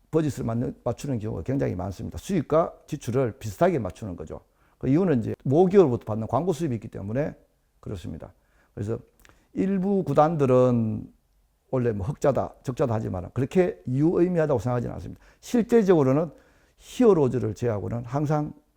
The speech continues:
적자였습니다. 다만 천만 관중이 들어오고 해서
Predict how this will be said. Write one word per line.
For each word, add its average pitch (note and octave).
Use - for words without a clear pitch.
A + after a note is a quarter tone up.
적자였습니다. -
다만 D3+
천만 F#3+
관중이 C3
들어오고 A2+
해서 C3+